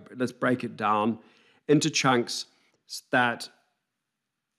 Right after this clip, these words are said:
if I'm writing a job description, those are the items where I'd say, "This is the work that you need to do." Um, and there's, there's a, there's a real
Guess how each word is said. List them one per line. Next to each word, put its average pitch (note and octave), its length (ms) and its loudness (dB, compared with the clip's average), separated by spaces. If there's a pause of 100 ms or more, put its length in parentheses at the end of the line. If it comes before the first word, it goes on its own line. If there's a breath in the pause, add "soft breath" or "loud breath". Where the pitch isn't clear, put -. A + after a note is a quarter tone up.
(300)
if C3+ 120 -4
I'm B2 160 8
writing A#2 240 4
a G#2+ 40 0
job C#3 280 4
description, A2 800 -2
those C#3 480 2
are A#2+ 80 -4
the A2+ 420 -2 (640)
items A#2 560 0
where G#2+ 160 -4
I'd G#2 100 -4
say, G2+ 100 -4
"This B2+ 300 -2
is B2 120 -2
the A#2 80 -2
work G#2+ 220 -2
that G2+ 80 -12
you A2 100 -4
need G#2 200 -2
to F#2+ 80 -14
do." F2 280 -12 (680 soft breath)
Um, A#2 600 4 (640)
and C3 120 10
there's, B2+ 180 6
there's C3 180 2
a, B2 100 4
there's B2 220 0
a B2 60 2
real D3 480 4